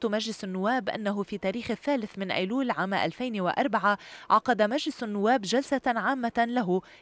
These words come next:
لمناقشة وإقرار مشروع القانون الدستوري الرامي إلى إضافة فقرة إلى المادة التاسعة والأربعين من الدستور التي تنص على لمرة واحدة وبصورة استثنائية تستمر ولاية رئيس الجمهورية الحالي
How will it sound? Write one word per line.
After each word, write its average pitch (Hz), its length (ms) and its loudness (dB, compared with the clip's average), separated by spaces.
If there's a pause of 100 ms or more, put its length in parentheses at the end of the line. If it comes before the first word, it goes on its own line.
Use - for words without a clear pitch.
لمناقشة 202 760 0
وإقرار 240 600 2 (120)
مشروع 247 460 0
القانون 220 460 -2
الدستوري 240 640 -2 (340)
الرامي 254 440 0
إلى 214 400 0
إضافة 226 480 -2
فقرة - 420 -4
إلى 220 360 -2
المادة 208 500 -2
التاسعة 214 600 0
والأربعين 220 800 0 (260)
من 285 140 -2
الدستور 240 580 0 (280)
التي 196 300 0
تنص 202 420 -6
على 214 400 4 (400)
لمرة 285 500 2
واحدة 254 580 0
وبصورة 180 680 0
استثنائية 233 880 0 (260)
تستمر 262 480 0
ولاية 220 540 0
رئيس 214 340 -2
الجمهورية 202 560 -2
الحالي 214 460 -2